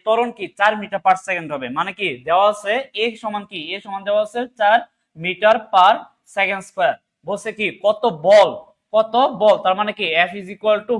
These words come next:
what? কি F is equal to what? চাইছে কি, আর কি দেওয়া আছে? পঞ্চাশ কেজি। কি দেওয়া আছে? মানে ভর। কি দেওয়া আছে? ভর কি পঞ্চাশ কেজি। ভর কি দেওয়া আছে? পঞ্চাশ কেজি। বুঝতে পারছো? তাহলে কি এটা কি হবে? তাহলে তো আমরা সূত্র কি জানি? এই তিনটা জিনিস দেওয়া আছে। তাহলে কি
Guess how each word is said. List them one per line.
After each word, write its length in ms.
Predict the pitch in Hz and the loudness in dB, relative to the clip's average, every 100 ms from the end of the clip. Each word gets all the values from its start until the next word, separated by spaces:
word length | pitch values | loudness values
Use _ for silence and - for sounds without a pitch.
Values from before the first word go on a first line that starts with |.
| 170 | 2
what? 200 | 165 131 - _ _ - | 2 2 -4 _ _ -12
কি 100 | 240 247 170 | -10 -4 -4
F 20 | 170 | -4
is 120 | 196 | -12
equal 180 | 196 214 | -12 -12
to 80 | 220 | -8
what? 240 | 202 180 147 _ 175 | 2 2 2 _ -18
চাইছে 260 | 165 202 202 | -8 -6 -6
কি, 100 | 190 175 - | -16 -10 -2
আর 120 | 202 | -2
কি 120 | 208 | 0
দেওয়া 200 | 208 202 | 2 4
আছে? 140 | 214 247 | 4 -2
পঞ্চাশ 400 | 226 226 247 247 | -6 -6 -6 -6
কেজি। 300 | 240 226 208 131 _ _ - | -8 -8 -10 -16 _ _ -6
কি 80 | 202 | 2
দেওয়া 180 | 214 | 4
আছে? 200 | 220 214 151 131 | 4 0 -6 -4
মানে 140 | 165 | -6
ভর। 320 | 165 156 170 147 - _ - | -4 2 2 2 -4 _ -12
কি 60 | 175 | -2
দেওয়া 200 | 196 202 | 0 0
আছে? 160 | 202 233 | -2 -6
ভর 280 | 156 170 185 | -2 -2 -2
কি 140 | 202 - | -6 -4
পঞ্চাশ 460 | 185 196 - 226 277 - _ _ 214 | -4 -4 2 2 2 -4 _ _ -4
কেজি। 240 | 220 202 | -4 -4
ভর 220 | 139 165 180 | -2 -2 -2
কি 120 | 220 | -2
দেওয়া 180 | 220 220 | -2 -2
আছে? 160 | 220 156 | -4 -6
পঞ্চাশ 480 | 185 190 - 254 262 _ _ - | -4 -4 0 0 0 _ _ -6
কেজি। 260 | 226 196 160 - _ | -4 -4 -6 -10 _
বুঝতে 200 | 170 - | -8 0
পারছো? 280 | 208 208 233 180 - - _ _ _ _ _ _ _ _ _ _ _ - | 2 2 2 2 0 -20 _ _ _ _ _ _ _ _ _ _ _ -6
তাহলে 140 | 190 | -4
কি 120 | 185 180 | -4 -6
এটা 240 | 151 196 | -4 -6
কি 140 | 202 220 | -2 0
হবে? 160 | 190 160 | 0 -2
তাহলে 180 | 165 180 | -2 0
তো 100 | 190 | 0
আমরা 200 | 185 196 | -2 -4
সূত্র 240 | 220 - | -10 -8
কি 100 | 214 | -8
জানি? 200 | 196 180 147 | -6 -8 -8
এই 120 | 190 | -8
তিনটা 240 | 247 214 | -6 -6
জিনিস 200 | 196 202 | -8 -4
দেওয়া 180 | 185 208 | 2 2
আছে। 100 | 208 | 2
তাহলে 160 | 180 180 | -4 -6
কি 120 | 170 | -8